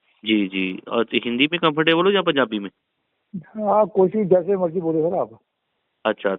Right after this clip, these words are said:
Speaker 1: ਤੋ
Speaker 2: ਜਿੱਦਾਂ ਤੁਸੀਂ ਕਹਿੰਦੇ ਹੋ, ਠੀਕ ਹੈ।
Speaker 1: ਤੇ ਉੱਥੇ ਦੇ ਹਾਲਾਤ ਕਿਵੇਂ ਦੇ ਨੇ, ਤੇ ਇਸ ਸੰਬੰਧ ਵਿੱਚ ਤੁਸੀਂ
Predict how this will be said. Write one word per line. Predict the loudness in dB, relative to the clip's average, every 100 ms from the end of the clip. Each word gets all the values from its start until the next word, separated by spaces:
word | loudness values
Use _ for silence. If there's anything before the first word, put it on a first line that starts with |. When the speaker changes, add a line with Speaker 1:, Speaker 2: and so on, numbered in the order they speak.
| 0
Speaker 1:
ਤੋ | 2 4 2 0 -4
Speaker 2:
ਜਿੱਦਾਂ | -2 -2
ਤੁਸੀਂ | 2 2
ਕਹਿੰਦੇ | 2 2 0
ਹੋ, | -2 -4 _
ਠੀਕ | -10 -8 -8
ਹੈ। | -4
Speaker 1:
ਤੇ | -2 0
ਉੱਥੇ | -2 -2 2
ਦੇ | 2
ਹਾਲਾਤ | 4 4 4 4 0
ਕਿਵੇਂ | -4 -2 0
ਦੇ | 0
ਨੇ, | 0 0
ਤੇ | -2 -2 -2 -2
ਇਸ | -6 -4
ਸੰਬੰਧ | -6 -2 0 2
ਵਿੱਚ | 0 0 0 -4
ਤੁਸੀਂ | -4 0 2 2